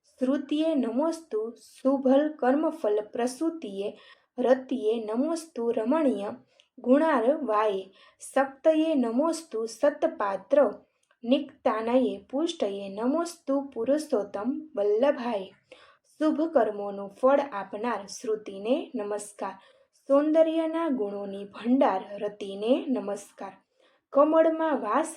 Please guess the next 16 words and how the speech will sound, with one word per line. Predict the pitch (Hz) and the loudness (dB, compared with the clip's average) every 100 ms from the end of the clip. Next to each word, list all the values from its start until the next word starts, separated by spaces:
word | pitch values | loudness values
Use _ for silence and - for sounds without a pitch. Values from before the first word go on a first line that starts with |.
| 262 | -8
કરનાર | 202 196 208 254 - - - | -6 -4 0 0 0 -8 -8
શક્તિને | 226 196 - - 196 208 254 262 - | -6 -6 -10 -18 -12 -2 0 -2 -10
નમસ્કાર. | 202 202 208 - - 214 190 - - - - - | -8 -6 -8 -10 -12 -10 -10 -14 -20 -20 -20 -6
પુરુષોત્તમને | 294 330 - 330 339 - 320 311 320 | -2 -2 -2 -2 -2 0 0 0 -2
પ્રિય | 349 - 240 269 277 196 - | -4 -8 -2 0 2 0 -4
એવી | 202 196 185 185 | -8 -8 -10 -14
પુષ્ટિને | - 208 - - 196 190 226 359 - | -8 -8 -8 -14 -12 -4 -2 -2 -4
નમસ્કાર. | 208 202 208 - - 196 - _ _ _ _ _ _ _ _ - | -8 -6 -8 -10 -10 -8 -10 _ _ _ _ _ _ _ _ 0
નમોસ્તુ | 254 247 302 339 - 302 311 | 4 6 4 2 -4 -2 0
નાલિક | 262 214 214 285 233 - - - - - - | 0 0 2 2 2 -4 -18 -20 -20 -20 -2
નિભાનનાય | 233 254 262 294 330 320 226 247 277 208 208 - - - | 0 2 2 2 0 -2 0 2 2 0 -6 -18 -20 -8
નમોસ્તુ | 220 233 302 349 - - 294 | -2 0 0 -2 -6 -6 -4
દુગ્ધો | 247 233 285 294 - 208 262 | -4 -2 -4 -4 -10 2 2
દધિ | 311 247 277 269 247 269 | 2 6 6 6 0 -2
જન્મ | 254 - 220 208 202 226 - | -8 -10 -8 -8 -6 -6 -6
ભૂતયે | - - 240 247 196 196 | -10 -12 -10 -8 -8 -10